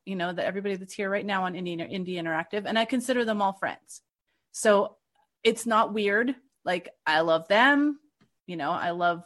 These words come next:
what they're doing. Hopefully they love what I'm doing, and it's a mutual relationship. And that's the way that we should think about our fans, not like some weird, you know, the way we, we think about, like,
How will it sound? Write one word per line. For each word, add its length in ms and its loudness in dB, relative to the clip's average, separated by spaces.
what 280 -4
they're 160 2
doing. 600 0
Hopefully 360 -8
they 140 -4
love 220 -2
what 100 2
I'm 180 4
doing, 440 -2
and 200 0
it's 180 -8
a 80 0
mutual 540 -2
relationship. 800 -2
And 80 2
that's 220 4
the 140 0
way 160 4
that 160 0
we 100 -4
should 240 -8
think 300 -8
about 300 2
our 120 2
fans, 460 -4
not 200 -2
like 220 -4
some 480 -6
weird, 480 -4
you 160 -6
know, 160 0
the 100 0
way 200 4
we, 480 0
we 240 -2
think 260 -4
about, 380 0
like, 160 -6